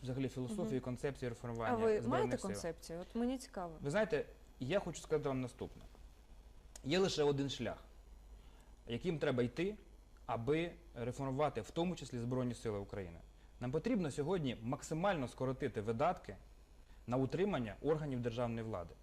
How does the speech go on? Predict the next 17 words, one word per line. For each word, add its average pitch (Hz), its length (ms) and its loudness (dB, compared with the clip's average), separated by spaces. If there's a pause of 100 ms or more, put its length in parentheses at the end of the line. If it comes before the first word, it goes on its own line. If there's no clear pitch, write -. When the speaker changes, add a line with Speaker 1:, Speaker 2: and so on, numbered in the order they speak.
(220)
Speaker 1:
Я 127 80 0
не 165 80 2
розумію, 214 380 4
для 143 160 4
чого 151 460 4 (240)
витрачати 151 480 2
мільярд 147 380 4
гривень 147 280 4
на 156 100 4
рік, 214 160 2 (360)
аби 143 400 4 (280)
утримувати 139 720 2
Верховну 127 380 2
Раду 135 240 4
України. 101 480 0 (420)
Для 127 100 2
чого 190 380 4